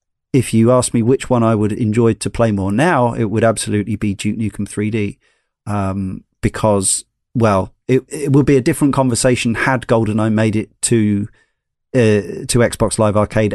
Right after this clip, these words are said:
in the shape that Perfect Dark did, because then we had the sixty frames a second, lock solid frame rate, you know, rock solid frame rate and all that kind of thing.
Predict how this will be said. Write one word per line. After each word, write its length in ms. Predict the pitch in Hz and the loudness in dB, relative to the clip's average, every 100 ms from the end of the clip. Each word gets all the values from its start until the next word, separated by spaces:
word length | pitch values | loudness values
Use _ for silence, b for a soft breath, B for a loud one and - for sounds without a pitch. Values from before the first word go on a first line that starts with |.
| - | 0
in 240 | 139 117 | 2 2
the 80 | 107 | 2
shape 280 | - 117 113 | 0 0 0
that 100 | 120 | -2
Perfect 400 | - 131 135 - | 2 2 0 -2
Dark 240 | 143 151 | -2 0
did, 260 | 170 180 - b b b - | 0 -2 -4 b b b -6
because 600 | - 117 107 101 - - _ _ | -2 0 2 0 -4 -8 _ _
then 320 | 101 117 107 | -2 0 2
we 100 | 107 | 0
had 160 | 98 107 | 0 -2
the 60 | 110 | -4
sixty 320 | - - 107 | -6 -4 -4
frames 300 | - 104 101 | -2 -2 -2
a 40 | |
second, 600 | - 104 - 98 101 98 - - | -2 -2 -2 -4 -2 -4 -8 -6
lock 200 | 113 - | -6 -4
solid 320 | - 101 104 | -6 -6 -6
frame 300 | - 101 101 | -6 -6 -4
rate, 140 | 104 - | -8 -6
you 100 | 104 | -8
know, 140 | 92 | -8
rock 240 | 107 - | -10 -10
solid 240 | - 101 98 | -10 -10 -10
frame 240 | 101 104 | -8 -8
rate 80 | 101 | -8
and 80 | 110 | -8
all 100 | 107 | -6
that 160 | 101 - | -6 -8
kind 180 | 104 95 | -8 -8
of 60 | |
thing. 260 | - 107 | -8 -8